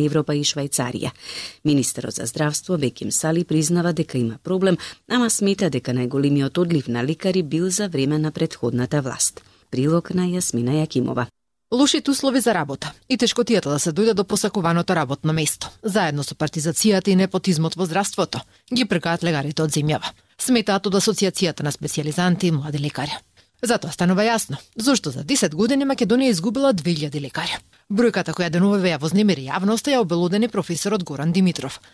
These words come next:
Speaker 2: председател на Македонското лекарско друштво. Тој алармираше дека кај нив пред една деценија имало седум илјади четиристотини лекари, а денес само пет илјади четиристотини. Ова се случува во години кога во земјава функционираат три медицински факултети, од кои годишно излегуваат по неколку стотини студенти,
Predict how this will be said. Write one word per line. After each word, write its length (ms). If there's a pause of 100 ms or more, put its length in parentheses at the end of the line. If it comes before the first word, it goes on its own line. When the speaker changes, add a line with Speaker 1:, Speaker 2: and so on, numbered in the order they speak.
(120)
Speaker 2:
председател 480
на 100
Македонското 680
лекарско 480
друштво. 480 (360)
Тој 120
алармираше 480
дека 160
кај 220
нив 260
пред 180
една 200
деценија 500
имало 140
седум 260
илјади 240
четиристотини 560
лекари, 440 (180)
а 100
денес 440
само 260
пет 180
илјади 320
четиристотини. 720 (400)
Ова 200
се 60
случува 320
во 120
години 360
кога 180
во 140
земјава 260
функционираат 640
три 140
медицински 460
факултети, 480
од 120
кои 140
годишно 360
излегуваат 520
по 80
неколку 360
стотини 320
студенти, 520